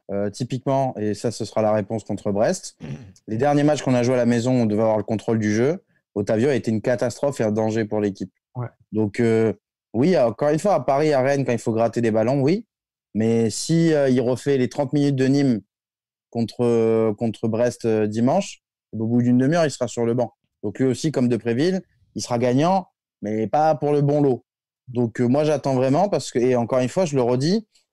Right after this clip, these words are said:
Speaker 1: après ce qu'on a vu contre Dijon et contre Nîmes, même si c'était des équipes beaucoup plus faibles que Brest et beaucoup moins jou-, beaucoup moins joueuses, je tente quand même le, le Adli, Adli Bazic pour essayer justement de priver Brest du ballon et d'avoir une équipe capable de construire.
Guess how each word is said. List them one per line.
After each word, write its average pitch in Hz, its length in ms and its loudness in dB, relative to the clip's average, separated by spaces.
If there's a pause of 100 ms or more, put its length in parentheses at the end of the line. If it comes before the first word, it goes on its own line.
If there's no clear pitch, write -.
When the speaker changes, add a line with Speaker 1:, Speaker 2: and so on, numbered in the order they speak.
(100)
Speaker 1:
après 147 220 -2
ce 135 60 -6
qu'on 147 120 0
a 143 100 0
vu 147 100 -2
contre 139 320 -4
Dijon 139 480 -2 (420)
et 107 140 -4
contre 120 340 -4 (120)
Nîmes, 175 320 2
même 131 180 0
si - 120 -8
c'était - 160 -4
des 117 120 2
équipes 120 220 -2
beaucoup 131 240 -2
plus 123 140 -4
faibles 123 220 -4
que - 80 -4
Brest 123 300 -2
et 117 40 -2
beaucoup 120 260 -4
moins 123 160 0
jou-, 117 160 -4
beaucoup 123 320 -4
moins 123 180 -2
joueuses, 143 400 -2 (640)
je 110 160 -6
tente 147 300 -2
quand 147 160 0
même 185 160 2
le, 135 260 2
le 120 280 2
Adli, 131 420 0
Adli 131 300 -2
Bazic 131 580 -4 (300)
pour 123 140 0
essayer 147 280 0
justement 143 360 -2
de 147 80 2
priver 143 340 0
Brest 131 240 0
du 127 80 -4
ballon 139 360 0 (360)
et 113 60 -8
d'avoir 120 260 2
une 127 100 0
équipe 127 260 -4
capable 147 320 -2
de 143 80 0
construire. 127 460 -4